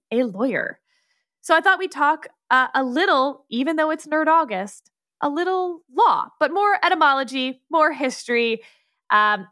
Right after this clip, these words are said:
and so History of the English Podcast is the name. He has bonus episodes. He even has an audiobook on the history of the alphabet. I, I eat it all up. Like, this is, this is what I do in my car all the time. I, like, go take drives now intentionally.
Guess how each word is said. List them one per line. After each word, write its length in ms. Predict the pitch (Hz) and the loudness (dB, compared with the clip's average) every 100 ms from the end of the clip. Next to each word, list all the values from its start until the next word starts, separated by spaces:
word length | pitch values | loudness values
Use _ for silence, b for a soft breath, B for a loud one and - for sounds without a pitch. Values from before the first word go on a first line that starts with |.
| - | -2
and 300 | 240 233 208 - | 0 0 -4 -10
so 380 | - 247 240 240 | 0 2 2 -2
History 380 | 240 349 370 | -6 -4 -4
of 60 | 339 | -4
the 60 | 302 | -4
English 220 | 302 - | -4 0
Podcast 480 | 277 240 233 214 214 | 2 2 0 -4 -6
is 80 | |
the 60 | 208 | -6
name. 180 | 214 208 | -4 -2
He 80 | 220 | -2
has 140 | 196 - | -2 -2
bonus 300 | 220 269 285 | 0 0 -2
episodes. 500 | 269 277 277 262 247 | -4 -4 -4 -4 -4
He 60 | 254 | -6
even 160 | 302 | -4
has 160 | 294 294 | -2 -2
an 80 | 240 190 | -2 0
audiobook 600 | 311 240 240 254 269 269 - | 0 0 0 0 0 -2 0
on 360 | 233 214 208 | 2 2 0
the 40 | 208 | -4
history 300 | 226 - 202 | -8 -8 -10
of 80 | 180 | -10
the 100 | - - | -8 -2
alphabet. 540 | 214 247 233 269 262 - b b b - | -2 -2 0 0 0 -6 b b b -4
I, 120 | 139 - - | -4 -2 0
I 100 | 240 | 0
eat 220 | 262 262 | 0 0
it 80 | 240 | 2
all 240 | 214 185 | 2 0
up. 140 | - - | -4 -8
Like, 220 | 185 185 | -10 -6
this 220 | 220 208 | -6 -4
is, 420 | 220 214 202 - - _ _ _ - | -4 -2 -4 -10 -18 _ _ _ -10
this 160 | 190 | -8
is 160 | 208 185 | -8 -2
what 100 | 196 | 0
I 140 | 196 | 0
do 560 | 185 185 175 170 170 170 _ - | -2 -4 -2 -4 -6 -12 _ -10
in 120 | 190 | -4
my 140 | 180 | -4
car 600 | 185 185 180 170 165 165 _ _ - | -2 0 2 2 0 -4 _ _ -4
all 140 | 196 | -2
the 80 | 190 | -2
time. 520 | 180 170 160 160 165 _ - | -2 -2 -2 -6 -14 _ -2
I, 120 | 208 | 0
like, 280 | 202 208 185 | 0 -2 0
go 160 | 208 | -2
take 220 | 202 202 170 | -2 -6 -2
drives 320 | 185 175 175 | -2 -2 -4
now 240 | 170 165 | -8 -8
intentionally. 800 | - 180 165 170 - - 110 | -10 -12 -14 -16 -16 -16 -14